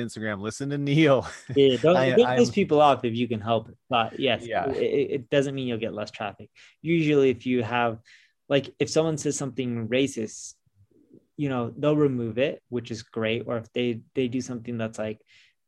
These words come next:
Speaker 2: you know, hurtful, they're supposed to police and remove it, which is great. Um, but if you post something controversial, uh, a lot of times it does get tons of engagement.
Speaker 1: Okay. Yeah. It's basically, when you're looking to get attention, you create the W W F. You don't create,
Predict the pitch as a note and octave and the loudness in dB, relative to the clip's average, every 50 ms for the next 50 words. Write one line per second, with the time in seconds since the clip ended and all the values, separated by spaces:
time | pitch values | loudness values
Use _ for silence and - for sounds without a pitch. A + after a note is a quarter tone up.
0 | _ _ _ - - C#3+ C3 B2 A#2+ A#2 A#2 - - - D3 A#2 - - C3+ B2+ | _ _ _ -12 -8 -6 -4 -4 -4 -6 -8 -8 -4 -2 -2 -2 -4 -4 -2 -2
1 | B2 A#2+ A#2 A#2 - - B2 C3+ A#2+ A#2 - A#2+ - C#3 C3+ B2+ - C3 A2+ - | 0 -2 -2 -6 -10 -12 -10 -10 -8 -8 -10 -10 -6 -6 -6 -6 -8 -12 -14 -10
2 | - B2+ B2+ A#2 - - A#2+ A#2+ A#2 A2 A2 A#2 A#2 A2+ C3 C#3 - E2 B2 A#2+ | -8 -6 -6 -6 -8 -10 -12 -10 -8 -6 -6 -6 -4 -4 -4 -6 -6 -8 -12 -12
3 | - A#2 A2 - - - A2 A2 A2+ B2 - - _ _ _ _ _ _ _ - | -12 -12 -12 -12 -12 -8 -6 -4 -4 -4 -6 -8 _ _ _ _ _ _ _ -6
4 | A#2 A#2+ A#2+ A#2+ A#2+ A#2 B2 B2 A#2 - B2+ - C#3 C#3 C3+ - C3+ A#2+ - B2+ | -4 -4 -2 -2 -4 -4 -6 -6 -6 -8 -8 -4 -4 -4 -4 -4 -10 -10 -10 -12
5 | A#2+ A2 A2+ B2 A#2+ A#2 - A#2 A2 C#3+ F#3 G3 F#3+ - - A#2 A2 G#2+ A2+ A#2 | -12 -10 -10 -10 -10 -10 -10 -10 -2 0 0 0 -2 -4 -6 -4 -2 -2 -4 -6
6 | A#2 _ _ _ _ _ _ _ _ _ - B2 A#2+ A2+ A2+ A2+ A2+ A2+ A#2 A#2 | -8 _ _ _ _ _ _ _ _ _ -10 -4 -2 0 0 0 0 0 -2 -2
7 | A#2 A#2 - - - - C3 C3+ C3+ C#3 C#3 C#3+ C#3+ C#3 C3 C3+ B2 - - - | -4 -6 -8 -12 -12 -6 -4 0 0 0 0 -2 -4 -4 -2 -4 -4 -4 -6 -4
8 | C3 C3+ C3 - - C3 A2+ - - B2 A#2+ A2+ A#2 A#2 A#2 A2+ A#2 A2+ A2 A2 | -4 -4 -4 -2 -4 -6 -6 -6 -10 -12 -10 -8 -8 -8 -6 -6 -6 -6 -8 -12
9 | G2+ _ _ _ _ _ _ _ _ _ _ - E3 F3 D#3 F3 D#3+ D#3 D#3 D#3+ | -16 _ _ _ _ _ _ _ _ _ _ -4 -4 -2 -2 -2 -4 -2 2 6
10 | E3+ E3+ E3 D3+ C3 - _ _ - C3+ - - - - D3+ D3+ - - B2 - | 6 6 6 6 0 -10 _ _ -10 -10 -10 -8 -2 0 0 0 0 -4 -8 -4
11 | B2+ C3 B2 A#2 G2 _ _ _ _ _ - - D#3 D#3 E3 F3+ F3 F3+ D#3 D#3+ | -2 -2 -2 -2 -4 _ _ _ _ _ -8 -4 0 4 4 4 4 4 0 2
12 | C3+ D#3 D3+ C#3+ - - D#3 C#3+ B2 - B2 A2+ A2+ B2 B2+ B2 A#2+ A2 - - | 4 4 4 4 2 2 0 0 0 -2 -4 -4 -4 -4 -4 -4 -6 -6 -4 -2
13 | C3+ B2+ - - A2+ G2+ B2+ A#2+ A2 A#2 A2 A#2 A2 G#2+ G#2+ G#2+ G#2+ G2+ F#2+ - | -2 -2 -2 -4 -2 0 0 0 2 2 0 0 0 2 2 2 2 2 0 -2
14 | - G#2+ G#2+ A2 A2 - - - A2 A2 A2 G#2+ G#2 G#2 | -4 -6 -6 -6 -8 -8 -8 -6 -4 -2 -2 -2 -4 -6